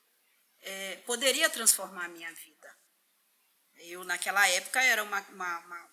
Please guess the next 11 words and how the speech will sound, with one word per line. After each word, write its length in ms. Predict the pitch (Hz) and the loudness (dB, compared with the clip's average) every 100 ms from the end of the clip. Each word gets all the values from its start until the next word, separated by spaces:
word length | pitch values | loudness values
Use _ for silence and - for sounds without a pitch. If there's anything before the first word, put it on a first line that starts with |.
| 175 | -20
uma 100 | 175 | -10
criança, 640 | 240 240 196 208 - 285 | -4 0 2 6 8 8
é, 880 | 277 254 170 190 190 185 175 175 165 | 4 2 0 0 -2 -4 -6 -8 -2
sem 320 | - - 196 | 4 4 2
muito, 720 | 196 202 - 220 220 208 185 - - - | -10 -14 -12 -8 -6 -8 -10 -18 -16 -8
sem 160 | 208 | -6
muita 260 | 208 254 262 | -6 -2 0
orientação, 880 | 233 214 208 196 196 - 202 175 165 _ | 2 0 -2 2 6 8 6 0 -6 _
porque 280 | - 202 185 | -16 -10 -6
já 220 | 202 190 | -2 0
era, 400 | 185 202 214 - | 0 2 0 -2